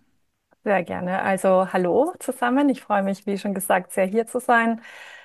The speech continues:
Ich bin Elisabeth Gessner. Einige kennen mich vielleicht von meinem Instagram-Kanal Narzissmus verarbeiten und oder vielleicht auch von meinem YouTube-Kanal Narzissmus überleben, heilen, gedeihen.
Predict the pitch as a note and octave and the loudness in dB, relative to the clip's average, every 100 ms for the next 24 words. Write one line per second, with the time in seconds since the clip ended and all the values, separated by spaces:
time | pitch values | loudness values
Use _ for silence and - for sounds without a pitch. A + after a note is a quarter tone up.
0 | - _ _ _ - A3 - - - - | -20 _ _ _ 2 2 2 -10 -6 0
1 | G#3 F#3+ F#3 F3+ F#3+ F#3+ - F3+ A3 C4 | 2 4 2 2 0 0 0 2 2 0
2 | - C#4 C4 C4 - G#3 B3+ C4+ B3+ B3 | 2 4 4 2 0 2 4 4 6 2
3 | A#3+ A#3+ C#4 D4 C#4+ D4 - C#4 C4+ C4+ | 4 4 6 6 4 2 -2 2 6 6
4 | D#4 - - A3+ G3+ G3 F#3+ F#3+ F#3 F3 | 4 -2 -2 0 2 4 4 4 2 0
5 | B3 B3+ A#3+ A3 G#3+ A3 G3+ F#3+ F3+ F3+ | -2 -2 0 -2 -2 -2 2 4 2 0
6 | - F#3 - F#3 - - G3 A#3+ C4 B3+ | -4 -6 -8 -12 -6 -4 0 2 4 4
7 | B3+ B3+ B3+ C4 B3+ B3+ B3+ D4+ D4 A#3+ | 4 2 4 4 2 0 2 2 4 2
8 | A#3 A3+ G#3+ G3 G3 - F3+ F3 F3 G#3 | 2 2 0 0 -2 -4 -4 -2 -2 -2
9 | A3+ A#3 A3+ - A3 G#3+ G#3 A3 A#3 A#3 | -2 -4 -4 -4 0 4 6 6 4 0
10 | G3 F#3 G#3+ G3 G3 F#3+ F#3+ F#3+ F#3 F3+ | -6 -4 -6 -6 -6 -4 -2 0 2 0
11 | F3 F3+ E3+ E3+ E3+ E3+ F3+ C4 | -2 -6 -4 -2 -2 -2 -2 -4